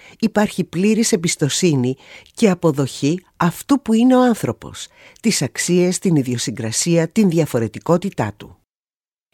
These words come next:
Η σχέση αυτή είναι κάτι παραπάνω από συζήτηση. Είναι διαδικασία εναρμονισμένη και κυριαρχεί ένα κλίμα εμπιστοσύνης και ασφάλειας στο βαθμό που η συζήτηση μοιάζει με σειρά χορευτικών κινήσεων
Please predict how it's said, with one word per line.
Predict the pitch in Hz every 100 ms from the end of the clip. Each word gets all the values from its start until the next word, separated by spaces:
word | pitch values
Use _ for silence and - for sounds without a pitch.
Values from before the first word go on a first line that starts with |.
| _ _ _ _ -
Η | 196
σχέση | - - 185 208 262
αυτή | 214 - 139 120 -
είναι | 196 220
κάτι | 220 240 254 277
παραπάνω | 233 220 240 214 143
από | 127
συζήτηση. | - 127 131 - 107 - 92 - _ - - -
Είναι | 214 240
διαδικασία | 214 190 156 156 147 139 214 226
εναρμονισμένη | 233 208 180 156 147 123 190 190 120 113 - - - -
και | 208
κυριαρχεί | - 165 151 147 - 226 -
ένα | 220 190
κλίμα | - 233 254
εμπιστοσύνης | 226 165 - 156 - 196 220 247
και | - 180
ασφάλειας | - - 202 139 127 170 - - -
στο | - 214
βαθμό | 175 170 208
που | 247 196
η | 175
συζήτηση | - 135 233 226 233 - 277 - - -
μοιάζει | 226 226 208 185
με | 175
σειρά | - 165 175
χορευτικών | 196 165 - 151 - 196 226
κινήσεων | - 185 202 - 123 110